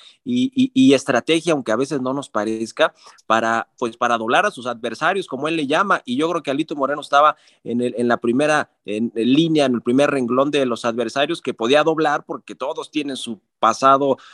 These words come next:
eh, escabroso, negro, como, como, pues, buenos políticos, aunque eso no hable nada bien de México ni de la política mexicana, y, y le sacó los trapitos y lo terminó por doblar.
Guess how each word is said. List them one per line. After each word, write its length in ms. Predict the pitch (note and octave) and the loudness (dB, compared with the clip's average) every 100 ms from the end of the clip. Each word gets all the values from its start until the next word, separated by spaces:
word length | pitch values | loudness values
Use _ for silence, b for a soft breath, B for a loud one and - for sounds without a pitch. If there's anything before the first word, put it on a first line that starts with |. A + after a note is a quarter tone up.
| B - | B -8
eh, 120 | A2 | -4
escabroso, 800 | G#2+ G#2 - A2 A#2 C3 C3 C3+ | -2 -4 -2 0 4 4 4 0
negro, 580 | A#2+ B2+ D3 C#3+ C#3+ C3 | 2 4 4 2 0 0
como, 400 | - A2+ G#2+ F#2+ | -2 -2 -2 -4
como, 420 | A2 G#2+ G#2+ G2 _ | -6 -2 -2 -2 _
pues, 160 | - G#2+ | -8 0
buenos 260 | C#3 D3+ - | 2 2 2
políticos, 540 | D#3 D3+ F3+ C#3 A2+ | 0 2 0 0 -2
aunque 300 | G2+ A2 G2+ B B - | -6 -6 -6 B B 0
eso 220 | B2 C3 | 2 4
no 100 | C3 | 6
hable 160 | C3 A#2 | 6 4
nada 240 | B2 A#2+ | 4 2
bien 200 | A#2 B2 | 2 0
de 100 | A#2 | 0
México 360 | A#2+ A#2+ - A#2 | -2 -2 -4 -4
ni 140 | G#2 | -4
de 80 | G#2+ | -2
la 140 | F#2+ | -2
política 440 | G#2 A2+ A#2+ B2+ A#2+ | 0 -2 -2 -4 -4
mexicana, 460 | B2 B2+ D3 D#3 - | -6 -2 2 2 2
y, 200 | C#3 C3+ - | 2 2 4
y 100 | C3 | 2
le 120 | C3+ | 2
sacó 240 | C#3 C3 | 0 0
los 140 | G3 F#3+ | 0 2
trapitos 480 | F3+ G3+ G#3 G#3+ | -2 -2 -6 -4
y 60 | E3+ | -4
lo 120 | D3+ | -4
terminó 460 | D3+ D3+ D#3+ F#3+ G3+ b b | -4 -2 2 2 2 b b
por 180 | D3+ D3+ | 0 2
doblar. 420 | D#3 F3 F#3 G#3 | 2 4 4 2